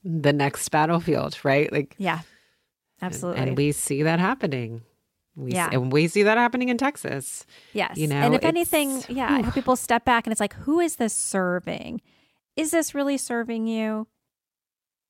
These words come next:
Speaker 2: Is it just, like, yeah, be a little more critical of it. Don't be a pawn in, in the game on, on either side. Like,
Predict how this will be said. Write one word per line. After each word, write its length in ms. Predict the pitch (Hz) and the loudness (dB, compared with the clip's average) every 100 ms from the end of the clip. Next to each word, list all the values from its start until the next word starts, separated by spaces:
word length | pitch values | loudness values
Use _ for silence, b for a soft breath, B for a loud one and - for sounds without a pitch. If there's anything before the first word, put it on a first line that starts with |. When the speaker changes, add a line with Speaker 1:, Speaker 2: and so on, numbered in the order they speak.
| _ _ _ | _ _ _
Speaker 2:
Is 160 | 220 208 | -2 0
it 180 | 214 - _ _ _ - | -2 -6 _ _ _ -4
just, 280 | 349 359 - | -2 0 0
like, 140 | 339 - _ _ _ | -2 -2 _ _ _
yeah, 320 | 190 196 - - | -4 -2 -4 -4
be 100 | 233 | -4
a 80 | 262 | -2
little 200 | 294 302 | 0 0
more 180 | 269 233 | 0 0
critical 400 | - 175 - 180 | -2 -2 0 0
of 120 | 170 | 2
it. 140 | 190 | 2
Don't 340 | 240 262 269 - | 4 4 0 -4
be 500 | 214 214 196 180 180 b b b b _ - | -2 0 0 -2 -4 b b b b _ -20
a 60 | |
pawn 400 | - - 175 175 | -12 -4 -2 0
in, 240 | 175 170 - | -2 -4 -4
in 140 | 180 | -2
the 100 | 185 | -2
game 500 | 190 190 214 240 170 | -2 -2 0 0 0
on, 260 | 156 170 156 | -2 -2 -4
on 220 | 160 160 | -6 -8
either 300 | 156 196 185 | -4 0 0
side. 540 | 185 208 226 185 151 170 | 0 0 2 2 2 0
Like, 280 | 160 175 | -2 -4